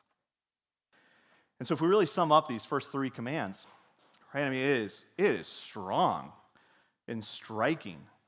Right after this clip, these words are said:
Yahweh is trying to impress upon his people, these people that are scared to go up to the mountain.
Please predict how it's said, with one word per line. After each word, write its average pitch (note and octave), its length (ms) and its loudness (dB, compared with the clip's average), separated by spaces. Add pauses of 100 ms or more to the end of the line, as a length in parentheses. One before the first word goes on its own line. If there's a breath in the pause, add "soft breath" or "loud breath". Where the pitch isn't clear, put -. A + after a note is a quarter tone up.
(760)
Yahweh D#3+ 400 6
is C3 140 0
trying D3 220 -2
to B2 40 -2
impress B2+ 320 -4
upon C#3 240 -4
his A2+ 160 -6
people, G#2+ 380 -8
these G2 160 -10
people D3+ 240 -6
that A#2 100 -4
are G#2 60 -8
scared C#3 460 -6
to C3 40 -8
go C3 160 -2
up - 120 -4
to A#2+ 100 -14
the - 60 -8
mountain. D#2 360 -10